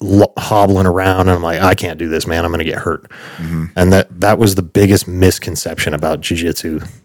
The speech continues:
Speaker 1: that I had is
Speaker 2: Yeah.
Speaker 1: I'm gonna get injured.
Speaker 2: Mm-hmm.
Speaker 1: Which, hey man, aches and pains, muscle pulls, shit like that. You know, you might pop a,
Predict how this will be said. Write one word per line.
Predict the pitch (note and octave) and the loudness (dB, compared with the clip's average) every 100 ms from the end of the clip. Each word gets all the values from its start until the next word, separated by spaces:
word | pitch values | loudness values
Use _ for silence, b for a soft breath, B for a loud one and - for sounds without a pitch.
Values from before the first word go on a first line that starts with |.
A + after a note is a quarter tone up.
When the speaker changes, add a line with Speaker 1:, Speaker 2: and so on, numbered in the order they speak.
| _ | _
Speaker 1:
that | F#2 | -2
I | E2 D#2 | -2 -2
had | D#2+ - - _ - | -6 -10 -16 _ -8
is | E2+ | -4
Speaker 2:
Yeah. | D#2+ | -2
Speaker 1:
I'm | - G2 | 0 2
gonna | G2 | 0
get | E2+ - | 0 -6
injured. | D#2 - - - _ _ | -8 -10 -14 -20 _ _
Speaker 2:
Mm-hmm. | E2+ E2 E2 F#2+ | -10 -6 -6 0
Speaker 1:
Which, | G#2+ - - _ | 0 0 -10 _
hey | D3+ | -2
man, | F#2 E2 E2 _ _ _ _ _ _ _ _ | -2 -4 -12 _ _ _ _ _ _ _ _
aches | B2 A#2 | 0 0
and | G2 | -4
pains, | - A2+ G#2+ G#2 | 0 4 4 4
muscle | G#2 G2 G2 | 4 2 0
pulls, | - F#2+ F#2 F2+ - - B B B B B | 2 4 6 4 0 -12 B B B B B
shit | - A2+ | 0 2
like | F#2+ E2+ | 2 0
that. | E2+ E2+ - | 0 -2 0
You | F#2+ | 0
know, | E2 D#2+ | 2 2
you | F2 | 2
might | G2 F2+ | 2 2
pop | - F2+ F#2 | -2 -2 -2
a, | D#2+ | -4